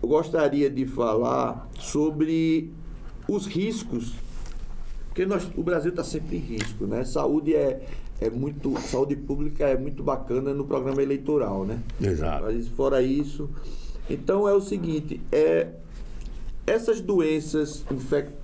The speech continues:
Speaker 1: infectocontagiosas de características gripais, agora há pouco em Natal, é, tivemos o, estamos tendo uma, uma, uma virose aí que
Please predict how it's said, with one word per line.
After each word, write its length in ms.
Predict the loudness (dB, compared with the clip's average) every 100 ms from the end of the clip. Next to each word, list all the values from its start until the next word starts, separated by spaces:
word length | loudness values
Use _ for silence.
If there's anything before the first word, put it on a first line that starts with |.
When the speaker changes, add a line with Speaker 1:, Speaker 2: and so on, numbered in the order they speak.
| -6
Speaker 1:
infectocontagiosas 1700 | -4 0 0 0 -4 -4 -2 -2 2 2 2 2 4 2 0 -2 -4 -6 -6 -6 -6 -6 -4
de 640 | -2 0 0 0 0 -2 0
características 1000 | 2 2 0 0 0 -2 -2 -2 -2 -8 -10 -10 -10 -6
gripais, 880 | -2 0 2 2 4 2 -2 -8 -8 -8 -8 -8 -4
agora 520 | 0 0 0 4 6 4
há 40 |
pouco 680 | 2 6 6 6 2 2 2
em 120 | 0
Natal, 720 | 0 0 2 2 4 2 -2 -6 -6 -6 0
é, 680 | 4 6 6 4 2 2 2 0 -4
tivemos 440 | 0 2 2 -2
o, 520 | 2 4 4 4 2 0
estamos 460 | 2 2 2 -2
tendo 520 | 0 2 2 0 -2 -6 -6 -2
uma, 180 | 0 0
uma, 200 | 0 -2
uma 260 | 0 0 0
virose 540 | 2 2 4 4 4
aí 200 | 2 2
que 320 | 0 -4 -2